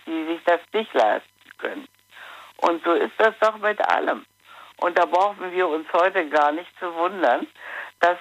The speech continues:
auch die Arbeiter oder die Angestellten sehr häufig neidisch auf ihre Chefs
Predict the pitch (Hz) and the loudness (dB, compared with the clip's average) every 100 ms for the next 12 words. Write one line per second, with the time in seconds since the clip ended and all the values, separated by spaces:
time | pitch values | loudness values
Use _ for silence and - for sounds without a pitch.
0 | - - - _ - 170 175 - - - | -8 -20 -20 _ 0 2 0 -6 -20 -20
1 | _ _ - 156 139 - 160 156 165 170 | _ _ -10 -6 -6 0 2 2 2 0
2 | 175 180 196 190 196 - 165 151 147 123 | 0 -2 -2 0 -2 -4 -2 0 0 -4
3 | 117 - 165 185 185 - - 190 190 185 | 0 0 0 -4 -8 -6 0 2 2 -2
4 | 196 196 - - - - - 156 165 170 | -6 -8 -12 -12 -12 -12 -14 0 2 4
5 | 175 160 151 165 180 175 - - _ 143 | 2 0 0 -2 -8 -10 -14 -20 _ -2
6 | 147 151 160 165 180 - 165 160 - 156 | 2 2 0 -4 -8 -4 -2 -4 -6 -6
7 | 147 160 - 185 | -4 -4 0 -2